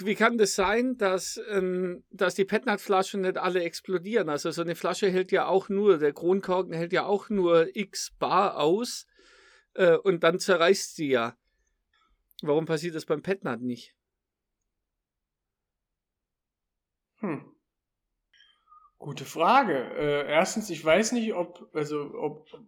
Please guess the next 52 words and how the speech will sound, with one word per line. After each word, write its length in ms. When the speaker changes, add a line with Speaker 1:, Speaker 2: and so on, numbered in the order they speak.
Speaker 2:
was 260
für 160
Druckverhältnisse 920
da 140
sind. 260
Speaker 1:
Ich 140
glaub, 240
drei 180
Komma 280
fünf 100
Speaker 2:
Also, 120
ob 60
das, 240
Speaker 1:
Bar 320
oder 160
so, 460
äh, 240
hält's 240
aus, 240
aber 320
Speaker 2:
Okay, 180
Speaker 1:
das 80
Speaker 2:
das, 240
Speaker 1:
will 160
ich 60
jetzt 200
nicht 200
Speaker 2:
das 80
Speaker 1:
mehr. 100
Speaker 2:
ist, 640
das 240
ist 140
offensichtlich, 760
äh, 160
viel. 560
Äh, 180
dann 220
weiß, 340
dann 180
weiß 200
ich 80
das 180
nicht. 260
Hab 120
ich, 100
hab 100
ich 100
nie 140
drüber 180
nachgedacht. 720
Speaker 1:
Es 240
ist 640